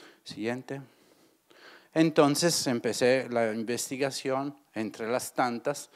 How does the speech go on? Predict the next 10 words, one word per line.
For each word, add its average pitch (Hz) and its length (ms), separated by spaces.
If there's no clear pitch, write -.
de 107 180
todo 147 340
tipo. 85 440
Aquí 110 300
hay 107 180
unas, 147 520
desde 101 500
la 98 220
institución, 113 880
desde 98 540